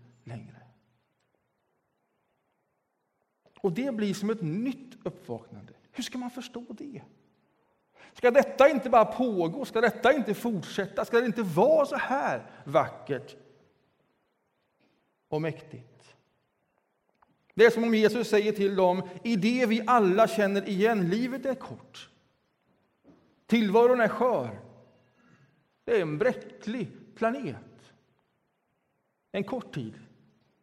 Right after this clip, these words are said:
Och ni ser mig inte längre. Och ni ska gråta, och ni ska klaga, och ni ska sörja. Så beskriver Jesus.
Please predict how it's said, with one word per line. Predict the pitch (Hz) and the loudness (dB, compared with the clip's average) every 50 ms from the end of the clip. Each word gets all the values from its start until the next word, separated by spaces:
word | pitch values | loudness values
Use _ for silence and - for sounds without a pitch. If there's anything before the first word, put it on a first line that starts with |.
| _ _ _ _ _ _ _ _ _ _ _ _ _ _ _ | _ _ _ _ _ _ _ _ _ _ _ _ _ _ _
Och | - 147 | -6 -6
ni | 151 160 | -4 -6
ser | 151 - 156 151 151 | -6 -8 -8 -8 -8
mig | 147 151 156 160 | -6 -8 -8 -10
inte | 135 120 - - 131 120 123 120 - - - - _ _ _ _ _ _ | -10 -12 -12 -12 -14 -14 -14 -14 -16 -20 -20 -20 _ _ _ _ _ _
längre. | - 120 117 - - 120 123 - - _ _ _ _ _ _ _ _ _ _ _ _ _ _ _ _ _ _ _ _ _ _ _ _ _ _ _ _ _ _ _ _ _ _ _ _ _ _ _ _ _ _ _ | -18 -18 -18 -18 -20 -20 -20 -20 -20 _ _ _ _ _ _ _ _ _ _ _ _ _ _ _ _ _ _ _ _ _ _ _ _ _ _ _ _ _ _ _ _ _ _ _ _ _ _ _ _ _ _ _
Och | - 156 151 | -8 -6 -6
ni | 160 156 | -6 -6
ska | 143 - - - 151 151 147 147 147 - - - - - - | -8 -10 -8 -4 -2 0 0 -2 -2 -8 -14 -20 -20 -10 -4
gråta, | 180 202 202 139 120 120 - - - 165 170 175 151 - - - _ _ _ _ _ _ _ _ _ _ _ _ _ _ _ _ | -2 -2 0 -2 -4 -8 -10 -10 -10 -10 -10 -12 -14 -18 -20 -20 _ _ _ _ _ _ _ _ _ _ _ _ _ _ _ _
och | - 139 135 | -12 -10 -8
ni | 139 | -8
ska | 135 135 - 139 139 | -10 -8 -8 -10 -10
klaga, | - - 175 165 123 104 104 101 120 113 110 120 123 - - _ _ _ _ _ _ _ _ _ _ _ _ _ _ _ _ | -8 -8 -8 -6 -8 -8 -10 -14 -14 -14 -14 -16 -18 -20 -20 _ _ _ _ _ _ _ _ _ _ _ _ _ _ _ _
och | - 123 120 | -14 -12 -10
ni | 120 113 | -10 -10
ska | - - 123 | -10 -12 -16
sörja. | 117 - - 131 110 - - - - - _ _ _ _ _ _ _ _ _ _ _ _ _ _ _ _ _ _ _ - - - - _ _ | -14 -14 -14 -14 -14 -16 -18 -20 -20 -20 _ _ _ _ _ _ _ _ _ _ _ _ _ _ _ _ _ _ _ -20 -20 -20 -20 _ _
Så | - - 240 240 | -6 -2 -2 -2
beskriver | 220 220 - - 165 165 175 | -2 -4 -6 -6 -6 -6 -6
Jesus. | 165 117 107 101 101 - - - - - - - | -8 -10 -12 -14 -16 -20 -20 -20 -20 -20 -20 -20